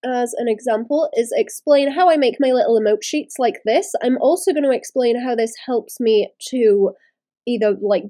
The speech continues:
bring in refs into a single file, or how it helps me with resizing, like, a huge set of emotes and getting them all the different sizes just a little bit quicker than it would otherwise.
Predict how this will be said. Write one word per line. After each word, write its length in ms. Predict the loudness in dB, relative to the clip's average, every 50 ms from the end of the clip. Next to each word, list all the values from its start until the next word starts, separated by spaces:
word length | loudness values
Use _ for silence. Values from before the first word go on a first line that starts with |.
| -4
bring 220 | _ 0 2 2 2
in 240 | 0 0 -2 -2 -4
refs 720 | -4 0 0 0 0 0 -4 _ _ -18 -16 -14 -14 -8
into 800 | -6 -4 -4 -4 -6 -6 -8 -8 -6 -4 -2 -2 -2 0 0 0 -2
a 60 | -4
single 500 | -6 -4 -4 -4 -2 0 0 -2 -2 -2 -4
file, 440 | -2 -2 0 0 0 0 -2 -4 _ _ _ _ _ _ _ _
or 300 | 2 4 6 8 6 6
how 280 | 4 -4 -2 0 2 2
it 100 | 2 0
helps 400 | 0 0 0 0 0 -6 -8 -4
me 220 | 0 0 0 0 0
with 260 | 0 0 0 0 -2
resizing, 880 | -4 -6 -4 -6 -6 -6 -4 -2 0 2 2 2 2 0 0 0 0
like, 180 | -2 -4 -4 -2
a 120 | -4 -4
huge 600 | -4 -6 -14 -10 -8 -6 -4 -4 -4 -4 -6 -8
set 280 | -10 -4 -2 -2 -2 -2
of 80 | -2 -2
emotes 480 | -2 0 0 0 0 -2 -4 -8 -8
and 100 | -6 -4
getting 220 | -4 -4 -4 -4 -6
them 160 | -4 -4 -4
all 180 | -2 0 0
the 120 | 0 0 0
different 340 | 0 -2 -4 _ -12 -12 -6
sizes 460 | -4 -2 -2 -2 -2 -2 -6 -6 -4 -6
just 220 | -6 -6 -2 0
a 80 | 2 2
little 300 | 2 2 2 0 2 2
bit 180 | 0 -2 -2
quicker 260 | -4 -6 -6 -4 -4
than 140 | -4 -2 -2
it 100 | -2 -2
would 140 | -2 -2 0
otherwise. 560 | 0 -2 -2 -2 -2 -4 -4 -4 -8 -10 -12